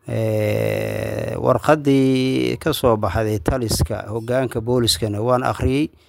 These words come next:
Eh, soo baxday labaatan iyo toddobadii bishii Maarso laba kun iyo shan iyo labaatankii, oo lagu baafinayay intaas oo boqol iyo afartan iyo shan sargaal oo xerada Jarnaal Ga-, eh, maaragtay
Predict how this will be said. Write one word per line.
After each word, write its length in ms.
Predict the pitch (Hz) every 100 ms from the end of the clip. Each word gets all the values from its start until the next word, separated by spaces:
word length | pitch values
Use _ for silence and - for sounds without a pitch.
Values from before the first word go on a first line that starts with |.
| _ _ _ _ _ -
Eh, 140 | 104
soo 280 | - 123 123
baxday 340 | 113 101 117
labaatan 320 | 110 113 113 135
iyo 80 |
toddobadii 600 | 113 117 113 127 120 113
bishii 400 | 117 120 - 120 113
Maarso 640 | 127 127 127 - 151 - - _ _ _ _ _
laba 160 | 127 135
kun 160 | 139 120
iyo 20 |
shan 180 | - 120
iyo 80 | 113
labaatankii, 760 | 110 110 - 127 120 151 160 - _ _ _ _ _ _ -
oo 200 | 117 120
lagu 200 | 135 151
baafinayay 840 | 131 117 - 131 120 113 113 113 143
intaas 640 | 139 - 120 123 127 -
oo 240 | 110 110
boqol 520 | 110 120 - - 156 160
iyo 280 | 123 113 107
afartan 580 | 98 - 151 - 143 120
iyo 100 | 113
shan 320 | - 156 147
sargaal 720 | - 120 113 131 151 160 160 - _ _ _ _ _
oo 120 | 117 107
xerada 400 | 117 135 131 117
Jarnaal 500 | 117 113 113 107 110
Ga-, 280 | 113 113 113
eh, 260 | 110 110 107
maaragtay 880 | 113 113 104 - 113 113 110 123